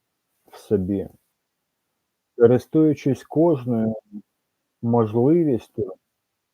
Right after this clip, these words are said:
у цьому житті, в будь-яку мить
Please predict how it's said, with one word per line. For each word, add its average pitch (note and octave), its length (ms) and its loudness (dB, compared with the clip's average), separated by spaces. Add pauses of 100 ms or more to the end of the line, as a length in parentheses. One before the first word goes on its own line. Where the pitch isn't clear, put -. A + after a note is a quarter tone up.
(340)
у G#2 80 -10
цьому G#2+ 400 -2
житті, B2+ 560 -8 (2500)
в A2 200 -4
будь-яку D3+ 680 2
мить D3 500 -4